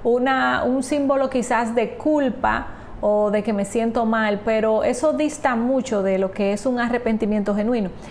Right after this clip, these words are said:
Y muchas se pudieran preguntar, entonces, ¿qué es esto? Y, ¿o por qué yo necesito un arrepentimiento genuino, eh, delante de Dios? Y bueno, sabemos que nuestro pecado rompe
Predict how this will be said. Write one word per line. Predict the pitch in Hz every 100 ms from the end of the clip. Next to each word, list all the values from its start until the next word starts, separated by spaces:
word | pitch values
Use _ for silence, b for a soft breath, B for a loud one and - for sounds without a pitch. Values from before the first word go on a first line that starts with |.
| B B B
Y | 240
muchas | 262 320
se | 320
pudieran | 269 285 285 269
preguntar, | 277 254 220 214
entonces, | 220 247 262 - -
¿qué | 302
es | 302
esto? | 277 262 262 233 233 B B -
Y, | 226 226
¿o | 220
por | 226 208 -
qué | 294 320
yo | 320
necesito | 302 302 - 233 202 208 196
un | 233 247
arrepentimiento | 262 254 233 226 202 220 208 214 233 226 226 214
genuino, | 202 202 190 240 277 202 196 - B B B
eh, | 202 208 202 202 190
delante | 214 208 202 196
de | 202
Dios? | 262 202 - B B B -
Y | 277
bueno, | 311 285 240 - -
sabemos | - 269 262 294 247 226 -
que | 254 240 -
nuestro | 247 247 254 285 349 - 269 247
pecado | 220 208 190 175 175 180 180 - -
rompe | 226 262 320 269 - 185 202